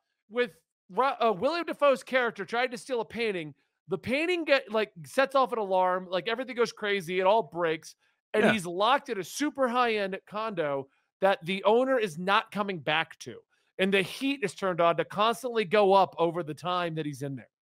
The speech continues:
Speaker 2: Is it like a trap? Is, is this, is this,
Speaker 1: No,
Speaker 2: is
Speaker 1: it
Speaker 2: the condo owner some
Speaker 1: malfunctioned.
Speaker 2: kind of lunatic?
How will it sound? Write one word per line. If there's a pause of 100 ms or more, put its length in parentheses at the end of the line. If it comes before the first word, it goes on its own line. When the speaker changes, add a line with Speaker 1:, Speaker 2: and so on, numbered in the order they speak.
(340)
Speaker 2:
Is
it
like
a
trap?
Is,
is
this,
is
this,
Speaker 1:
No,
Speaker 2:
is
Speaker 1:
it
Speaker 2:
the
condo
owner
some
Speaker 1:
malfunctioned.
Speaker 2:
kind
of
lunatic?